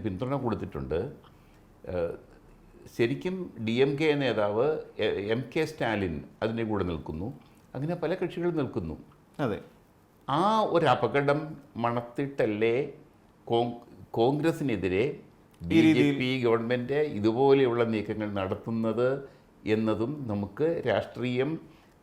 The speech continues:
Speaker 1: പഠിക്കുന്നവർക്ക് കൂട്ടി വായിക്കാൻ പറ്റും.
Speaker 2: സർ, വേറൊരു കാര്യം കൂടി. ഈ അങ്ങനെ ആ-, അങ്ങനെ സാറ് പറഞ്ഞ പോലെ ആണെങ്കിൽ ഇപ്പം കേ-, ഒട്ടുമിക്ക സംസ്ഥാനങ്ങളുടെയും ഭരണം ഇവർ പിടിക്കാൻ, ബി ജെ പി പിടിക്കാനുള്ള ഒരു തയ്യാറെടുപ്പിലാണ്.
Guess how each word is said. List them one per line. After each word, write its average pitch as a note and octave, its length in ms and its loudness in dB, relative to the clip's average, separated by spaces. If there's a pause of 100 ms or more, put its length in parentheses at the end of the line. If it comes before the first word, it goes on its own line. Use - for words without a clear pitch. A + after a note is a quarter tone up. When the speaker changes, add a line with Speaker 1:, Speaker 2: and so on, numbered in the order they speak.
(120)
Speaker 1:
പഠിക്കുന്നവർക്ക് A#2 1040 -2
കൂട്ടി F2+ 280 -6
വായിക്കാൻ D#2 440 -4
പറ്റും. - 300 -18 (500)
Speaker 2:
സർ, G3 100 6
വേറൊരു F3 320 8
കാര്യം C3 200 4
കൂടി. B2 140 2
ഈ E3+ 340 2
അങ്ങനെ F#3+ 260 4
ആ-, E3+ 240 4
അങ്ങനെ E3 340 4
സാറ് D#3+ 420 6
പറഞ്ഞ C#3 220 4
പോലെ C#3+ 240 4
ആണെങ്കിൽ B2+ 420 2 (400)
ഇപ്പം F#3 280 2 (440)
കേ-, C#3+ 460 6
ഒട്ടുമിക്ക F3 480 2
സംസ്ഥാനങ്ങളുടെയും C#3 800 2
ഭരണം B2 360 2
ഇവർ A#2+ 180 2
പിടിക്കാൻ, A2+ 300 0
ബി A2+ 100 2
ജെ A#2+ 160 4
പി A#2+ 120 -2
പിടിക്കാനുള്ള G#2+ 480 0
ഒരു G2+ 80 0
തയ്യാറെടുപ്പിലാണ്. F#2+ 640 -2